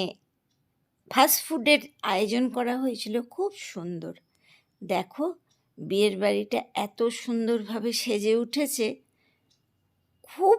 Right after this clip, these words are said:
ভালো লাগছিল। দেখো কত রকমভাবে, কত রকম স্টল এখানে বসেছিল।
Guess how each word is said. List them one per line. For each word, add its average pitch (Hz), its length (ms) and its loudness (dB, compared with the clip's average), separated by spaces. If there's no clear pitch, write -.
ভালো 226 300 0
লাগছিল। 190 560 -2
দেখো 196 380 -2
কত 208 320 -2
রকমভাবে, 214 880 0
কত 214 240 2
রকম 240 400 2
স্টল 220 560 4
এখানে 214 480 -2
বসেছিল। 214 680 -2